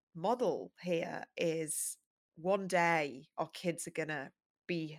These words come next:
adults as well and parents, and they're gonna remember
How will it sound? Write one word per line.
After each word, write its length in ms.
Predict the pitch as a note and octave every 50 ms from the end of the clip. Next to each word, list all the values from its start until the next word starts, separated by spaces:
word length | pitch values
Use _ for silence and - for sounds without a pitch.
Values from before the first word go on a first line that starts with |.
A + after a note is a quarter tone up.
| - _
adults 460 | - E3+ E3 E3 D3+ - - - - E3
as 120 | D3+ -
well 200 | D#3+ D#3+ D#3+ D#3
and 120 | D3+ C#3+
parents, 640 | - - D#3+ D#3 D#3 D#3 D#3 D#3 D3+ C#3+ - - -
and 140 | E3+ D#3+ D3 - - - - - - _ _ _ _ -
they're 160 | F#3+ F3+ F#3
gonna 220 | F#3 G#3 F#3 F3
remember 680 | E3 E3+ E3 E3 E3 F3 E3+ F3 D#3+ D#3 D3 D3 C#3+ C#3+